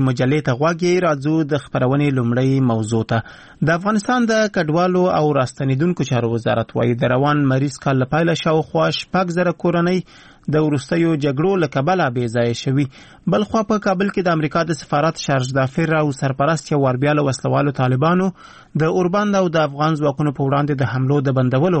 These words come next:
غوښتنه وکړه. راس ویلسن په عین حال کې له طالبانو غوښتي چې د ملکیانو په وړاندې هم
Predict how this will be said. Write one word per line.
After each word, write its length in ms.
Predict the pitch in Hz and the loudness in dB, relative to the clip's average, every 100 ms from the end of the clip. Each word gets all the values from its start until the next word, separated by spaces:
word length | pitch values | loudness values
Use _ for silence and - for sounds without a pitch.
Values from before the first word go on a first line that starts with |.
| 120 | 0
غوښتنه 360 | 123 - 135 123 | -4 -2 -2 0
وکړه. 280 | 127 151 143 - - - - | -2 -2 -4 -8 -20 -18 -4
راس 200 | 185 196 - | 0 0 -2
ویلسن 320 | 202 202 190 | -2 -2 -2
په 80 | 175 | 0
عین 140 | 175 165 | 0 0
حال 120 | 160 | 0
کې 120 | 160 156 | 0 -2
له 60 | 147 | 0
طالبانو 420 | 139 131 131 151 139 | 0 0 0 0 0
غوښتي 280 | 175 - 196 | -2 -2 -4
چې 60 | 180 170 | 0 0
د 100 | 165 | 0
ملکیانو 360 | 147 135 170 196 | 0 0 -2 0
په 120 | - | 0
وړاندې 300 | 175 175 160 143 | 0 2 0 0
هم 100 | 185 | 0